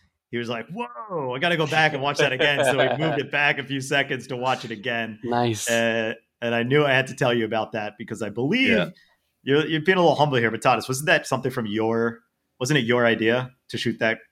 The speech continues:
Speaker 2: Yeah, you
Speaker 1: To
Speaker 2: could
Speaker 1: approach that?
Speaker 2: say,
Speaker 3: Tadas'
Speaker 2: yeah,
Speaker 3: brain.
Speaker 2: yeah. Actually,
Speaker 1: Tadas
Speaker 2: yeah.
Speaker 1: right out of his brain. So very cool. It really does feel awesome.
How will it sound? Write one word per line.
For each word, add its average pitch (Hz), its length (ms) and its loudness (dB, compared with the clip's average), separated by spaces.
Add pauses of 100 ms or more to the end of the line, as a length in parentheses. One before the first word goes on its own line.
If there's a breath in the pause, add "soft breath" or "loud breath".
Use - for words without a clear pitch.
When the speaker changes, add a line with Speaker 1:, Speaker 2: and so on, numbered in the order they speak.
(100)
Speaker 2:
Yeah, 190 760 2
you 185 180 -8
Speaker 1:
To - 80 -2
Speaker 2:
could 120 80 0
Speaker 1:
approach 117 220 2
that? 135 180 2
Speaker 2:
say, 120 40 2
Speaker 3:
Tadas' 117 120 4
Speaker 2:
yeah, 135 280 2
Speaker 3:
brain. 95 300 2
Speaker 2:
yeah. 87 120 -12 (420)
Actually, 123 380 -8
Speaker 1:
Tadas 107 180 0
Speaker 2:
yeah. 123 280 0 (120)
Speaker 1:
right 101 140 -2
out 104 100 0
of 104 80 -2
his 98 100 -4
brain. 92 240 -8
So 92 140 -14
very 101 260 -4
cool. 95 360 -6
It 156 200 0
really 120 240 4
does 98 200 -10
feel 92 340 -14
awesome. 82 400 -14